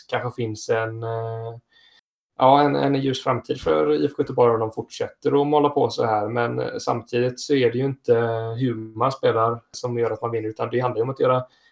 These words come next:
flest bollar, som sagt. Men, eh,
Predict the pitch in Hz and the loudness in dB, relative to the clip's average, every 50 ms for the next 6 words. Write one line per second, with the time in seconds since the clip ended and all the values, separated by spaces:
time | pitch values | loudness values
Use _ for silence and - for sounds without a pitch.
0 | _ _ - - 160 139 127 - - - 131 135 127 120 107 107 113 123 - 151 | _ _ -4 2 4 4 4 2 -2 0 2 4 4 6 6 4 2 2 2 -2
1 | 143 - 127 110 - - - - 120 117 113 110 113 113 113 117 117 117 117 117 | -2 0 -2 -2 -2 -4 -10 -6 -2 -2 -2 -2 -2 -4 -4 -4 -4 -2 -2 -2
2 | 117 117 117 | -4 -4 -6